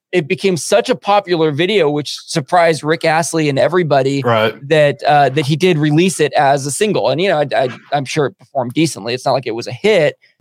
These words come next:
Speaker 1: but, um, uh, I wanna give credit to, uh, a pop culture article that I saved. Oh, I, I had the, anyways, they, uh, w-, they did an article on this, and that's where I got some of my information. And the subtitle of the
Speaker 2: Hmm.
Speaker 1: article is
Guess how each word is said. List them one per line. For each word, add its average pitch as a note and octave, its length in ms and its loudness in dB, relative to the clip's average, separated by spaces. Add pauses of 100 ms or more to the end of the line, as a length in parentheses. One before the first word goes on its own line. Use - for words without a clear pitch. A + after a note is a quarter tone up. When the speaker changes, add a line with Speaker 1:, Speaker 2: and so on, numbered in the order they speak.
Speaker 1:
but, D3+ 260 4
um, C#3 540 2 (180)
uh, C#3+ 320 4
I D3+ 80 2
wanna F3+ 300 2
give F#3 180 0
credit F3+ 540 0
to, D#3 560 2
uh, C3+ 420 4
a - 80 0
pop E3+ 400 -2
culture D#3 640 -2 (320)
article D3+ 480 2
that C#3 120 0
I C3+ 220 2
saved. C#3+ 400 0
Oh, F#3+ 60 4
I, E3 240 4
I D#3+ 60 0
had G3+ 260 -2
the, D#3+ 260 -2 (320)
anyways, C#3+ 420 2
they, F3+ 280 2
uh, D3+ 240 2 (280)
w-, E3+ 160 -4
they F3+ 120 4
did A#3 160 2
an G#3 80 2
article E3+ 420 2
on B2+ 220 0
this, B2 200 -4
and C#3+ 80 -4
that's C#3+ 160 -2
where C#3+ 120 0
I - 20 -4
got C3+ 160 0
some D3 140 -2
of C#3 80 -4
my C#3+ 180 0
information. C#3+ 600 -4
And C#3+ 180 -4
the C#3 60 -6
subtitle D#3+ 720 2
of C3+ 80 -2
the C#3 80 -2
Speaker 2:
Hmm. C#3 80 2
Speaker 1:
article C#3 400 0
is C3+ 320 0